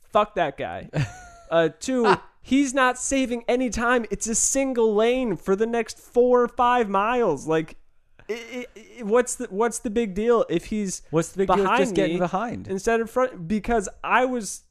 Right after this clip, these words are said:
Speaker 1: the second to last car. This dude was already behind me.
Speaker 2: <laughs>
Speaker 1: So instead of letting me merge over like a normal person, he sped up. I looked back. I made eye contact with this fucker,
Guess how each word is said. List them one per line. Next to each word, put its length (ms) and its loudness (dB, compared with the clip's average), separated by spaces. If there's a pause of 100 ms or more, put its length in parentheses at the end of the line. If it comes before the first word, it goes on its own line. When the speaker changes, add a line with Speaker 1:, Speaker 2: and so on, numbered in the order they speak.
Speaker 1:
the 80 -4
second 420 -2
to 120 -4
last 320 -2
car. 320 -4
This 180 -2
dude 220 -2
was 140 0
already 520 2
behind 420 -8
me. 140 -6 (100)
Speaker 2:
<laughs> 400 -4
Speaker 1:
So 180 0
instead 320 2
of 160 0
letting 320 2
me 100 -2
merge 460 0
over 300 2
like 200 0
a 40 -8
normal 340 -2
person, 400 -4
he 220 -6
sped 380 0
up. 220 -6
I 100 -2
looked 360 -2
back. 340 -2
I 120 0
made 440 0
eye 220 0
contact 580 -4
with 140 -8
this 160 -10
fucker, 460 -4